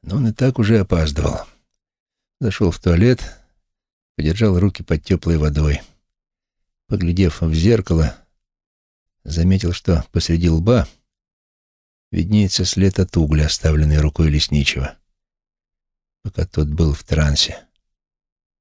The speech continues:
Левое плечо, лоб, правое плечо. Последовательность движений он записал в блокнот. Умывшись, заварил чай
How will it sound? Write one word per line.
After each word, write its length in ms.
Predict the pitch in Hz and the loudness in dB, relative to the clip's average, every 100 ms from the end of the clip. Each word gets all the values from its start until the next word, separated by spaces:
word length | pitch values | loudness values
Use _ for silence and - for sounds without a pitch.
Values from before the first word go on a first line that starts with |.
| _ _ _ _ _ _ | _ _ _ _ _ _
Левое 400 | - 82 107 107 | -6 -2 0 0
плечо, 420 | - 101 - 107 | 0 -2 0 0
лоб, 300 | 82 90 98 - - _ _ _ _ _ _ _ _ | 0 0 -2 -8 -18 _ _ _ _ _ _ _ _
правое 400 | - 80 73 71 | 0 0 2 -2
плечо. 440 | - 73 - 71 - - _ _ _ _ _ _ - - - | -2 -6 -4 -4 -6 -10 _ _ _ _ _ _ -20 -20 -8
Последовательность 720 | 98 104 101 98 95 92 85 | -6 0 2 2 4 2 4
движений 580 | 87 85 107 117 104 76 | 4 4 4 4 2 2
он 140 | 95 101 | 0 0
записал 440 | 98 - - 90 | 0 -2 0 0
в 40 | |
блокнот. 580 | 85 82 - 69 73 - - _ _ _ _ _ _ _ _ | 0 0 0 -2 -4 -6 -20 _ _ _ _ _ _ _ _
Умывшись, 580 | 71 85 143 - 90 - _ _ _ _ _ _ - | -4 0 -2 -2 -6 -6 _ _ _ _ _ _ 0
заварил 380 | 87 85 80 | 2 4 2
чай 380 | 73 92 110 95 | 0 2 2 2